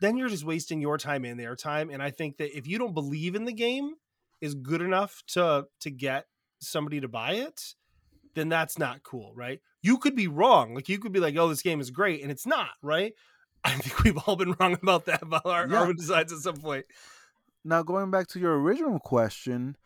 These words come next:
Speaker 2: i-, is it worth it? It's a really hard question to answer
Speaker 1: Mm-hmm.
Speaker 2: because if you sign it, whatever those terms are gonna be may not benefit you ultimately, right?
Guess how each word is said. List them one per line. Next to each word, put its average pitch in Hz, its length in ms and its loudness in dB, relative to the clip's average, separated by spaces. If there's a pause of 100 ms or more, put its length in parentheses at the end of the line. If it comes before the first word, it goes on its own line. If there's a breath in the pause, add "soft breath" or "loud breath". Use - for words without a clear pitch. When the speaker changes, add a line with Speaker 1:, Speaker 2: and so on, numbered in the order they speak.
(1080 soft breath)
Speaker 2:
i-, 151 220 -8
is 165 200 6
it 147 160 6
worth 160 340 4
it? 113 260 0
It's 127 260 -4
a 135 80 -2
really 151 420 2
hard 143 280 2
question 135 400 -2
to 123 160 -4
answer 135 600 0 (220)
Speaker 1:
Mm-hmm. 123 360 0
Speaker 2:
because 113 200 -8 (720 loud breath)
if 147 240 2
you 139 220 6
sign 202 400 4
it, 120 200 -2 (280)
whatever 151 420 4
those 156 280 2
terms 151 320 0
are 135 80 2
gonna 123 240 0
be 113 400 -4
may 123 220 -4
not 123 260 -2
benefit 127 420 0
you 104 200 -2
ultimately, 104 500 -2
right? 101 280 -2